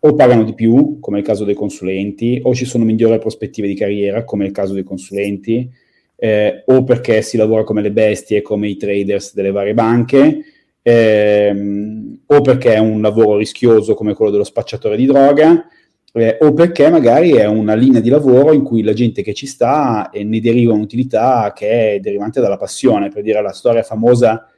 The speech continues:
dei meccanici della Ferrari in Formula uno che guadagnano duemilacinquecento euro al mese, gente che si uccide di lavoro ma, ma fa il meccanico per la Ferrari, quindi ne deriva utilità, eh, in modo, in modo differente.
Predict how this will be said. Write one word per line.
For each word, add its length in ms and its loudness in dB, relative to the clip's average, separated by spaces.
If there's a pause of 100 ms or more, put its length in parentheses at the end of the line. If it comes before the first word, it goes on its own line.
(340)
dei 220 0
meccanici 800 -2
della 160 -2
Ferrari 560 -2
in 80 -4
Formula 360 -2
uno 280 2
che 60 -8
guadagnano 340 -2
duemilacinquecento 840 -8
euro 160 -2
al 120 -4
mese, 320 -4
gente 240 -4
che 80 -12
si 120 -16
uccide 300 -6
di 60 -8
lavoro 400 2
ma, 260 -8
ma 120 -20
fa 120 -10
il 60 -6
meccanico 420 -2
per 80 -4
la 80 -4
Ferrari, 520 -2
quindi 220 -8
ne 120 -6
deriva 360 0
utilità, 720 -6 (380)
eh, 280 -4
in 180 -4
modo, 340 2
in 140 -6
modo 180 -2
differente. 800 -6